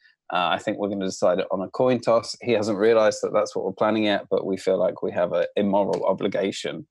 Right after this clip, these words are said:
to take it in hand. Um, but even though certain things are starting to lift, the, the reality is we're still facing quite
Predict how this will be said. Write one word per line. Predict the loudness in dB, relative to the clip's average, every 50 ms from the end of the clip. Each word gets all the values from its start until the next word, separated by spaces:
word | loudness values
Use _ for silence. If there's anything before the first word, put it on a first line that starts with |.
| _
to | -10 -8 -8 -6
take | -2 -2 -2 -2 -2 -6
it | -8 -8
in | -8 -8 -8
hand. | -8 -8 -8 -10 -12 -16 -20 -20 -20 -20 -20 -20 -20 -20 -20 -20 -20 -20 -20 _ _
Um, | 4 4 6 6 4 4 4 2 0 -2 -6 _ 2
but | 4 4 4 2 -2 -8 -12 -12 _ _
even | 4 6 6 6 6 6
though | 6 6 6 4 2
certain | 0 0 2 2 2 2 2
things | 2 2 2 2 2
are | 0
starting | 0 2 2 2 2 2 0
to | 0 2
lift, | 4 4 6 6 4 4 2 -4 -18 -20 -20 -20 _ _ -8
the, | 0 2 4 6 6 6 4 2 0 -4 _ -4 -2
the | 0 2
reality | 4 4 6 6 6 6 4 2 2 2 2 4 4
is | 2 2 2
we're | 0 0 0
still | 0 0 2 2 2 2
facing | 2 2 2 2 2 2 0 0 0 0 0 -2 -4 -8 -4
quite | 0 2 4 4 4 4